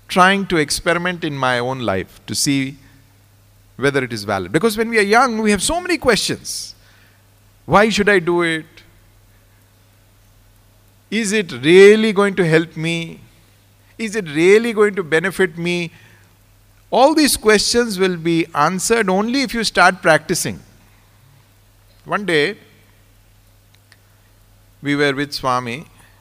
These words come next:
and Swami was speaking about Gopika Bhakti, the devotion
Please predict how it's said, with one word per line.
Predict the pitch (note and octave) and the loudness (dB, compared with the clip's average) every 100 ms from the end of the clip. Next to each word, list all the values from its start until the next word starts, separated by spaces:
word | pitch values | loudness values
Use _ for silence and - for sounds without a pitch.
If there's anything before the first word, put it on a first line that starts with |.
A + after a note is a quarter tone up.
| _ - | _ -12
and | A#2+ A#2 | -12 -10
Swami | - C3+ E3 | -10 -8 -8
was | D#3+ | -10
speaking | - - E3 G#3 F#3+ | -10 -10 -10 -8 -6
about | C3+ B2+ A2+ D3+ - - _ _ - B2 | -2 0 -2 -4 -14 -20 _ _ -20 -10
Gopika | C#3 F3+ G3 F3+ D3 G#2+ | -6 -6 -8 -10 -10 -10
Bhakti, | G#2+ - - - _ _ _ _ _ _ _ _ _ _ _ | -18 -20 -20 -20 _ _ _ _ _ _ _ _ _ _ _
the | B2+ | -10
devotion | A#2+ C3+ F3 F#3+ - B2 B2 D#3 | -8 -4 -2 -4 -6 -8 -10 -16